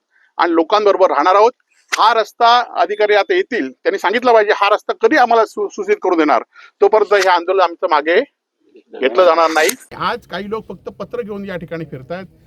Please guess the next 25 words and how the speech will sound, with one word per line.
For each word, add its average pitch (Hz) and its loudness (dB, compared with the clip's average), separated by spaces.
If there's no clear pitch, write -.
माझी 175 -10
इथल्या 196 -12
पालकमंत्र्यांना, 165 -12
माझी 156 -12
इथल्या 170 -14
खासदारांना, 156 -10
माझी 143 -12
इथल्या 160 -10
आमदारांना 151 -10
विनंती 180 -10
आहे 120 -8
की 190 -14
तुम्हाला 214 -10
जेव्हा 190 -6
कधी 254 -8
वेळ 226 -6
असेल, 143 -10
जेव्हा 185 -8
तुम्ही 220 -14
जिल्ह्यात 180 -10
याल, 147 -8
आमच्यावर 170 -10
टीका 180 -12
कराच 214 -8
तुम्ही, 117 -14